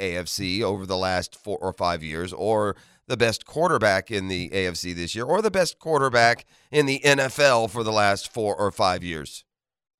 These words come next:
When, when that's your obstacle, you're gonna stay in that underdog role this week. I don't know about you, but I'm fine with that. By the way, black pants, white socks, white top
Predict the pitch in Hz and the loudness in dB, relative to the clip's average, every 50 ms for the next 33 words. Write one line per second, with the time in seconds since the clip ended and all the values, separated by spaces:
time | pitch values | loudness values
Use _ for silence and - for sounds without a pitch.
0 | _ _ _ _ _ _ _ - 123 127 123 123 120 _ _ - 135 139 131 135 | _ _ _ _ _ _ _ -10 -8 -8 -8 -10 -12 _ _ -12 -10 -4 0 2
1 | 151 151 151 - - - 147 131 - 131 131 131 117 113 - - 135 120 - 127 | 2 2 2 0 0 0 0 2 4 6 4 4 4 2 -2 -2 -2 -2 0 2
2 | 117 117 113 113 107 _ _ _ _ _ _ _ _ _ _ _ _ _ _ _ | 2 4 2 2 -2 _ _ _ _ _ _ _ _ _ _ _ _ _ _ _
3 | _ _ _ _ _ _ _ _ _ _ _ _ _ _ _ _ _ _ _ _ | _ _ _ _ _ _ _ _ _ _ _ _ _ _ _ _ _ _ _ _
4 | 127 135 143 113 151 143 135 127 101 - - - - - - 160 156 160 165 156 | -6 -4 -2 0 2 2 2 0 -2 -2 -2 -2 0 2 4 4 4 6 6 4
5 | 139 131 139 143 147 - 147 143 151 151 160 156 131 143 131 135 131 113 117 127 | 4 4 4 2 2 4 2 2 2 2 -2 2 4 6 6 6 6 2 2 4
6 | 127 131 143 156 143 139 131 - - 139 147 165 - 143 123 127 127 123 123 120 | 4 4 4 2 0 -2 -2 -2 -2 -4 -4 0 2 2 2 4 2 2 4 4
7 | 123 120 - - 147 175 175 147 117 110 95 - - 127 131 147 165 151 120 104 | 4 2 2 -2 -2 -2 0 2 0 0 0 2 4 4 4 4 4 2 -2 -2
8 | 95 107 98 101 117 120 _ _ _ _ _ _ _ _ _ _ _ _ _ _ | 0 2 2 2 2 0 _ _ _ _ _ _ _ _ _ _ _ _ _ _
9 | _ _ _ _ _ _ _ _ _ _ _ - 147 156 156 147 135 123 - 147 | _ _ _ _ _ _ _ _ _ _ _ 4 4 6 6 4 2 2 4 4
10 | 160 160 - - - 156 170 156 156 151 - - - 113 110 123 147 156 156 - | 6 6 4 2 2 4 6 6 6 4 2 -4 -8 0 4 6 6 6 4 2
11 | - - 147 143 143 - - - 123 151 139 - - - 131 123 117 113 - - | 0 2 2 2 0 -2 -2 0 2 2 2 2 2 4 6 6 6 6 2 0